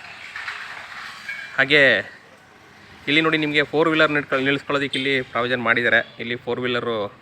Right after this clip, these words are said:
ನಿಲ್ಲಿಸ್ಕೋಬೋದು, ಕಾರ್ ಪಾರ್ಕಿಂಗು ಇನ್ಸೈಡ್ ಕೂಡ ನಿಲ್ಲಿಸ್ಕೋಬೋದು. ಬನ್ನಿ ಒಳಗಡೆ ಯಾವ ರೀತಿ ಮಾಡಿದ್ದಾರೆ ನಾನು ನಿಮಗೆ pin to pin ತೋರಿಸ್ತಾ ಹೋಗ್ತೀನಿ.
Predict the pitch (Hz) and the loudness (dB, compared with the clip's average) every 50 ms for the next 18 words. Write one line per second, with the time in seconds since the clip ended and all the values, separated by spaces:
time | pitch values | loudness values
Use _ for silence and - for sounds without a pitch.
0 | - 113 107 107 - - 104 104 107 104 - 101 98 - - 104 95 - 101 101 | -14 -12 -12 -10 -10 -12 -10 -8 -8 -6 -2 -2 -2 -2 -2 -4 -4 -4 -4 -4
1 | 104 120 127 139 151 - 190 185 185 - 180 175 170 147 139 143 - - 143 117 | -4 -2 -2 -2 0 2 2 2 2 2 2 2 2 2 0 -2 -4 -4 -2 0
2 | 117 117 - - - - - - - - - - - - - - 139 175 185 165 | 0 0 0 0 -4 -10 -20 -20 -20 -18 -18 -18 -20 -16 -8 -2 0 2 4 4
3 | 160 170 170 170 165 160 143 - - - - - 123 127 139 147 147 143 - 147 | 6 8 8 8 8 6 2 -2 -10 -16 -6 0 2 2 2 2 0 -2 -4 -2
4 | 139 131 131 139 139 135 131 135 135 135 135 - - - - - - - - - | 0 2 2 2 2 2 2 2 2 0 -2 -4 -10 -20 -20 -20 -20 -20 -20 -20
5 | - - - - - - - - - - - - - - - 123 127 123 127 127 | -20 -20 -20 -20 -20 -20 -20 -20 -20 -20 -20 -20 -18 -8 -4 -2 -2 0 -2 -2
6 | 123 127 123 - 156 131 127 131 127 139 127 123 - 123 123 - - - 117 117 | -2 -2 -2 -2 -2 -2 -2 -4 -4 -6 -6 -4 -2 -2 -2 -2 -2 -4 -4 -4
7 | - - 120 113 | -4 -4 -4 -2